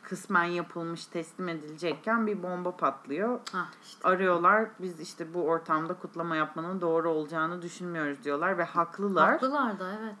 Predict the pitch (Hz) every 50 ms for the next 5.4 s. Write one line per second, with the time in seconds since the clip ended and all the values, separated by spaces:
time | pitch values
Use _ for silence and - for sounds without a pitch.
0 | - - 185 185 196 202 196 - - 170 160 185 190 196 202 208 208 196 - 185
1 | 185 185 185 185 190 202 - - 190 185 185 175 185 185 185 185 196 202 202 202
2 | 190 185 185 - 185 180 180 180 180 - 190 196 196 190 - - - - - -
3 | - - 180 175 180 175 175 185 180 180 180 175 - - 175 165 151 170 170 170
4 | 170 165 - - 143 135 135 160 151 151 147 147 147 147 143 139 131 139 139 156
5 | - - 147 147 170 220 269 320 349